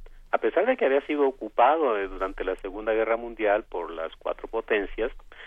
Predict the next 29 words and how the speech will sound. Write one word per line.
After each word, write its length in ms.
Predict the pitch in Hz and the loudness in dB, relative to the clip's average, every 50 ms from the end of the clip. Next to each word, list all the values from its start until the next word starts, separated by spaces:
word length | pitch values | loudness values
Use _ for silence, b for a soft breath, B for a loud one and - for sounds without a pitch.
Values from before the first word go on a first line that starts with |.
| B B B - - | B B B -18 -10
y 200 | - 107 110 107 - | -8 -8 -8 -6 0
que 540 | - 110 104 104 104 101 101 101 101 98 98 - | 4 6 6 8 8 6 6 4 2 0 -2 2
dos 220 | - 127 135 - | 2 2 2 2
años 260 | 143 127 127 131 - - | -4 -4 -4 -4 -2 -2
atrás 300 | 117 - - 110 110 110 - | -2 0 2 0 0 0 0
había 160 | 104 101 104 | -2 -2 -2
recuperado 580 | - - - - 107 - - 98 101 98 101 95 | -4 -6 -12 -14 -12 -4 -2 0 2 2 0 -2
su 80 | - | -6
independencia, 680 | 104 95 101 - 104 104 110 139 175 202 185 - - - - - B B B B - - | -8 -10 -8 -6 -6 -2 0 0 0 0 -2 -6 -10 -10 -10 -12 B B B B -12 -4
que 180 | - 101 98 101 | -2 0 2 4
era 400 | 98 104 101 101 98 95 92 87 85 - - - - - - - - - - - - - - | 4 4 4 6 4 2 2 0 -4 -8 -12 -10 -12 -12 -12 -12 -12 -12 -10 -10 -10 -10 -8
justamente 520 | - 117 113 - 107 95 92 90 - 110 104 | -6 -6 -4 -2 -2 -2 -2 -2 2 4 6
Austria, 460 | 98 90 90 95 - - - 110 101 | 6 6 4 2 -2 -2 0 0 0
la 140 | 92 90 87 | 0 0 -2
zona 240 | - 95 85 90 90 | -4 -6 -6 -6 -6
de 100 | 90 87 | -6 -6
Suiza, 480 | - - 101 101 98 - - 101 101 - - B B B B B B | -6 -6 -6 -6 -4 -2 0 -2 -2 -2 -6 B B B B B B
eh, 480 | - 107 104 104 101 104 101 101 101 98 - | 2 4 4 6 6 4 4 2 0 0 4
toda 160 | - 135 165 | 6 6 6
esta 200 | 170 - - 156 - - | 6 4 0 0 2 2
zona, 360 | 156 143 143 147 160 165 147 | 2 2 2 2 2 2 2
eh, 460 | 123 113 107 107 104 104 104 101 101 101 - - - - - - - - - _ _ - | 2 2 2 2 0 0 0 -2 -2 -4 -6 -12 -18 -20 -20 -20 -20 -20 -20 _ _ 2
pues 180 | - - - - - - - | 4 4 4 2 -2 -12 -2
cuando 300 | - 117 113 117 113 104 | 2 2 2 2 0 -2
se 120 | - 104 | -2 -2
propuso 500 | - - 101 - - - 151 160 - 127 | -2 -2 -4 -4 -2 -4 -4 -2 -2 -4
esta 180 | 120 - - 113 | -4 0 -2 -4
cuestión 380 | - 101 95 - - 101 113 | -2 -2 -6 -4 -4 -6 -6
dijeron, 360 | 107 92 - - 90 87 90 | -6 -8 -6 -6 -8 -8 -8